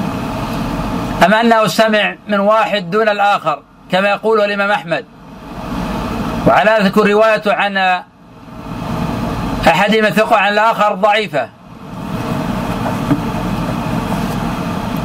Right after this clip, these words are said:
وزهير مع إمامته وجلالة قدره وعظيم منزلته، وكان من أحفظ أهل عصره، حتى قال قائل بأنه أحفظ من عشرين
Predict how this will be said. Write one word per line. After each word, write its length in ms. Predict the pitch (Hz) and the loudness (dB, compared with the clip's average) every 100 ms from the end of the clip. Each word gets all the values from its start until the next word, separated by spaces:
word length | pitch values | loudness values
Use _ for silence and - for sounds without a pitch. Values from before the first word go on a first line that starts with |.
| 170 - - - - - - - - - - - - | -4 -4 -4 -4 -4 -4 -4 -4 -4 -4 -4 -2 2
وزهير 720 | 180 190 185 180 240 262 226 | 4 4 4 4 4 2 2
مع 220 | 220 226 | 2 0
إمامته 580 | 233 233 233 208 202 202 | 0 2 2 0 0 -2
وجلالة 380 | 180 175 208 214 | 0 2 2 2
قدره 460 | - 208 196 202 | 0 0 2 0
وعظيم 420 | 180 160 196 208 | 2 2 2 0
منزلته، 680 | 202 202 180 214 208 202 180 147 - - - - - - - - - | 0 0 2 2 2 0 -2 -6 -18 -20 -18 -16 -12 -8 -6 -6 2
وكان 320 | 156 151 214 214 | 4 6 6 6
من 140 | 220 | 4
أحفظ 420 | 233 - 220 208 | 2 2 2 4
أهل 280 | 220 220 220 | 4 4 4
عصره، 440 | 190 220 214 196 | 2 2 0 -2
حتى 300 | 170 190 - | 0 0 0
قال 240 | 208 214 220 | 2 4 2
قائل 540 | 196 208 214 202 208 - - - - - - - - - - - - - | 2 2 2 2 -2 -10 -20 -20 -20 -18 -16 -12 -10 -6 -4 -4 -4 2
بأنه 260 | 175 196 208 | 4 6 4
أحفظ 400 | 220 220 - 202 | 4 2 2 2
من 180 | 196 214 | 2 0
عشرين 500 | 220 - 208 233 | -2 -2 0 -2